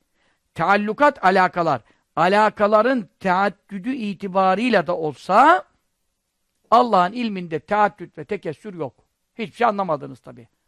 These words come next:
Anlamadığınızı ben biliyorum. Anlatacağım. Teallukatın teaddüdü itibarı şu. Teallukat ilgi ve alaka. Bunun, e, ilgilenmenin, e, teaddüdü var. Yani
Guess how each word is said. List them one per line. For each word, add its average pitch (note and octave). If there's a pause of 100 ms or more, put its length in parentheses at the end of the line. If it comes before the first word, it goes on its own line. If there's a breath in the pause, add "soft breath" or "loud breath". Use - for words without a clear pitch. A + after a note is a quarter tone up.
(280)
Anlamadığınızı D#3
ben D3
biliyorum. C#3+ (340)
Anlatacağım. E3+ (720)
Teallukatın A#3
teaddüdü A3
itibarı G3+
şu. A3 (1800)
Teallukat A#3
ilgi A3+
ve A3+
alaka. E3+ (240)
Bunun, A3+
e, G3
ilgilenmenin, A3 (420)
e, D#3
teaddüdü A3
var. D#3+
Yani D#3